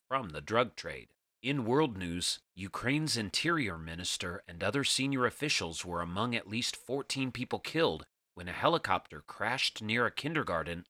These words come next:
on the edge of Kyiv on Wednesday morning, Ukrainian officials said. The minister, Denis Monastyrsky, a first deputy minister,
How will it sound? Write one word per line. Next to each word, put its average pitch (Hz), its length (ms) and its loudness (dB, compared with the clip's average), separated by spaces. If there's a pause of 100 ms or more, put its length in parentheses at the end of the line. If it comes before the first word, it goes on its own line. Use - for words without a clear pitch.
on 90 140 -8
the 85 160 -10
edge 113 240 0
of 92 160 -6
Kyiv 151 280 0
on 82 220 -2
Wednesday 85 380 -4
morning, 87 440 -2
Ukrainian 80 560 -6
officials 85 460 -2
said. 76 300 -6 (480)
The 98 80 -4
minister, 123 640 4 (220)
Denis 110 500 2
Monastyrsky, 104 1000 2 (140)
a - 80 -6
first - 540 -2
deputy 107 440 0
minister, 98 600 0